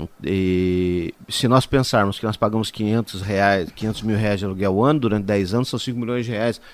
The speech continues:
já é um senhor prédio, né? Então, se nós, nós tivéssemos em algum momento focado mais fortemente na solução desses problemas, é, nós poderíamos ter economizado recursos.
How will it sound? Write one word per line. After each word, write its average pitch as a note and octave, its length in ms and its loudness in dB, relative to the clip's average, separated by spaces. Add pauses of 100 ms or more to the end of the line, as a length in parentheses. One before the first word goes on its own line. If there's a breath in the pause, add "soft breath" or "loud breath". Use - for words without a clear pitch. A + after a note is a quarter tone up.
já F#2+ 160 -8
é G2 60 -2
um A#2+ 60 -4
senhor A2+ 300 -2
prédio, A#2+ 480 -4 (840 soft breath)
né? G#2 200 -4
Então, A2+ 280 -6
se B2 260 -4
nós, A2+ 580 0
nós G2+ 240 -4
tivéssemos A2 680 0 (600 soft breath)
em G#2+ 100 -2
algum G#2+ 220 0
momento A#2+ 400 -4
focado A2+ 640 -2
mais G#2+ 260 0
fortemente G2 720 -4
na G#2+ 220 2
solução G#2+ 640 -8
desses C3 420 -8
problemas, F#2+ 720 -8 (580 loud breath)
é, F#2 480 0
nós G2 640 -2
poderíamos A#2+ 580 0
ter B2+ 80 0
economizado G#2+ 720 -2
recursos. A2 640 -8